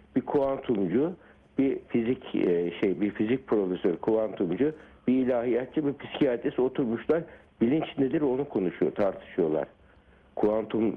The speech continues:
evrenle bilinç, zihin, beden, e, ruh ilişkilerini. E, şu anda, e, kuantuma göre zaten madde diye bir şey yok. Yani atom altı parçacık dediğimiz şey sicim teorisine göre,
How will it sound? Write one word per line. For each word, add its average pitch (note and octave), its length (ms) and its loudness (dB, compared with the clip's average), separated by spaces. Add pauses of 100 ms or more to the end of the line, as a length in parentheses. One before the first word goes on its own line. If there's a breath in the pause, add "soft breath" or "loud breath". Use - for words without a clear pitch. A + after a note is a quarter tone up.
evrenle G#2 760 0
bilinç, A#2 280 2 (500 loud breath)
zihin, A#2 400 2
beden, A#2 320 0
e, G2+ 260 0
ruh A2 360 2
ilişkilerini. G2+ 840 0 (500 loud breath)
E, - 80 2
şu C#3 180 0
anda, C3 220 0 (500 loud breath)
e, G#2 160 2
kuantuma C3 640 0 (240)
göre B2+ 340 2
zaten C3 400 -2
madde A#2 440 0
diye C3+ 200 2
bir G#2 60 -2
şey E2+ 260 0
yok. D#2 220 -2 (520 loud breath)
Yani E2+ 120 2
atom C3+ 320 0
altı C3 240 0
parçacık B2+ 600 -2
dediğimiz A2+ 420 2
şey D#3 320 -2 (320 loud breath)
sicim B2 300 2
teorisine A2+ 600 0
göre, A#2+ 320 0